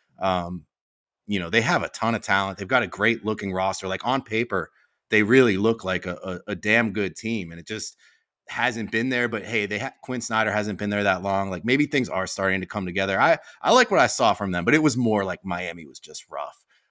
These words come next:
Um, but I think, like, to, to get back quick to the Pelicans game, and the reason why that game was so dope, like, obviously it was just an objectively entertaining, close, competitive, hard-fought game between two really fun teams. But, like, it, it's a, it's a really even matchup.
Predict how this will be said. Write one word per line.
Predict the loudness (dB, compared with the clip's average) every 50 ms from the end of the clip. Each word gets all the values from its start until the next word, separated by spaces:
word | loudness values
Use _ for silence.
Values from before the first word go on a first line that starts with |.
| _ -8
Um, | -6 -6 -6 -6 -10 -14 -20 _ _ _ _ 0
but | 2 4
I | 4
think, | 4 2 -4 -2 4
like, | 4 4 4 2 0
to, | -2 -4 -2
to | -4 -8 -2
get | 0 0 0 2
back | 4 2 2 2
quick | 0 -4 -4 -2
to | -2 -2
the | -2 -2
Pelicans | 0 2 2 2 2 0 -2 -6 -6 -6
game, | -6 -6 -6 -4 -6 -8 -10 _ _ _ _ -4
and | -2
the | 0 4
reason | 4 4 4 6 4 2 2
why | 4 4 4 4
that | 4 4 2
game | 2 0 0
was | 0 -2 -2
so | 0 0 0 2
dope, | 4 2 2 2
like, | 2 -2 0 4
obviously | 4 4 4 4 2 0 0 0
it | 0
was | 0 0 -2
just | -4 -4 -2
an | -4 -4
objectively | -4 -4 -2 -2 -2 0 0 -4 -6 -4 -2 -2 -2 -2 -4 -6 _ _ _ _ _ _ _ _ 0
entertaining, | 2 2 4 4 2 0 0 0 2 2 4 4 2 2 2 2 0 -2 -4 -8 _ _ _ _ _ -12
close, | -8 -2 2 4 4 4 4 2 0 -4 -6 -8
competitive, | -8 -8 -10 -8 -2 0 2 2 2 2 0 0 -2 -4 -8 -14 _ -18 -12
hard-fought | -6 2 4 4 4 4 0 -2 0 2 4 2 2 2
game | 2 2 4 4 2 0
between | -2 -4 -2 -2 -2 -2 -2
two | 0 0 2 2
really | 4 2 2 2 0
fun | 0 0 0 0 0 0
teams. | 0 0 2 2 2 0 -2
But, | -2 0
like, | 2 2 2 2 -2 -12 -20 -20 -20 _ _ _ _ _ _ _ _ -2
it, | -2 -2 0 2
it's | -2 0 0 0
a, | -2 -2
it's | 0 0
a | 0 2
really | 4 4 4 4 2 2
even | -2 -6 -4 -2 -2 -2 0
matchup. | 0 0 -2 -2 -6 -12 -14 -16